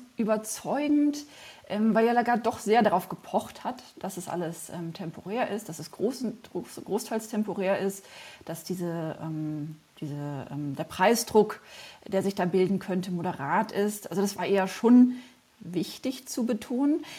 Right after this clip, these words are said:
Gleichzeitig, ne, wo, wo sie bei mir ins Schwimmen geraten ist, war es dieses, ähm, mit dem, mit der ganzen Wachstumsaus-, und den ganzen Wachstumsaussichten. Ne, für dieses Jahr wahnsinnig solides Wachstum, nächstes Jahr auch immer noch vier Komma sechs Prozent. Ich meine, das ist ja schon eine Hausnummer.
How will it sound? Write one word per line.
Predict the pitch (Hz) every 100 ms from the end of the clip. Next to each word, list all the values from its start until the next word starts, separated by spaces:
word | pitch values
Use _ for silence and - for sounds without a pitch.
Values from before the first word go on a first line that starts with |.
| -
Gleichzeitig, | 185 175 233 - - 240 254 254 240 233 - - 50 50
ne, | 185 220
wo, | 220 190
wo | 196
sie | 214
bei | 214
mir | 214
ins | 208
Schwimmen | 220 247
geraten | 240 202
ist, | 214 214 - 147
war | 196 202
es | 202
dieses, | 202 196 196 196
ähm, | - 190 190 190
mit | 196
dem, | 180 160
mit | 185
der |
ganzen | 185 190 185
Wachstumsaus-, | 165 - 226 220 - 202
und | - 190
den | 190
ganzen | 185 185
Wachstumsaussichten. | 143 - - 220 - 202 202 - 208 214 - - -
Ne, | 170
für |
dieses | - 185 190 190
Jahr | 175 170
wahnsinnig | 143 160 175 202
solides | 202 196 196 196
Wachstum, | 180 - 202
nächstes | 185 180 180 -
Jahr | -
auch | - 165 -
immer |
noch | 170 -
vier | -
Komma | 190 160
sechs | - -
Prozent. | - - 175 254
Ich | 175
meine, | 160
das | -
ist |
ja | 180
schon | - 175
eine | 165 -
Hausnummer. | 156 185 220 214 247